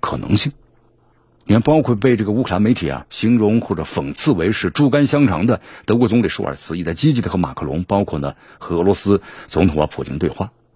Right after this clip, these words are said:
就试图呢找出让这个乌克兰呢能够从这个黑海呢出口粮食的方法。你看这三个国家的这些领导人，不是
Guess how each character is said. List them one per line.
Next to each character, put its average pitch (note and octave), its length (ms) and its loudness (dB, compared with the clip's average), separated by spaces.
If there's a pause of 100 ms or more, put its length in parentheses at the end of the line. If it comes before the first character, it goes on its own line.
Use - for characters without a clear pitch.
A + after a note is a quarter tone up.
(140)
就 - 120 -8
试 G3+ 240 4
图 G#2 120 2
呢 A#2 120 6
找 D2+ 200 -2
出 G2 120 0
让 G#2+ 200 2
这 F2 40 -4
个 E2+ 60 -4
乌 A2 80 4
克 - 140 -4
兰 C#2+ 100 -6
呢 D#2+ 120 -2
能 D#2 180 -2
够 G#2+ 100 0
从 E2+ 160 -4
这 G2+ 80 0
个 F#2 60 -2
黑 B2+ 220 2
海 D#2 160 -2
呢 C2 60 -10
出 - 140 -2
口 - 80 -10
粮 C2+ 200 -6
食 - 100 -10
的 - 40 -10
方 G#2 200 -2
法。 - 120 -12 (1400)
你 G#2+ 100 4
看 A#2 100 4
这 B2+ 80 4
三 B2+ 200 2
个 A#2+ 80 4
国 G#2+ 120 4
家 A#2 160 2
的 A2+ 100 2
这 G2+ 120 -2
些 G#2+ 240 2 (380)
领 G2+ 120 4
导 F2+ 140 2
人， F2+ 160 0
不 G2 80 -2
是 F2+ 200 0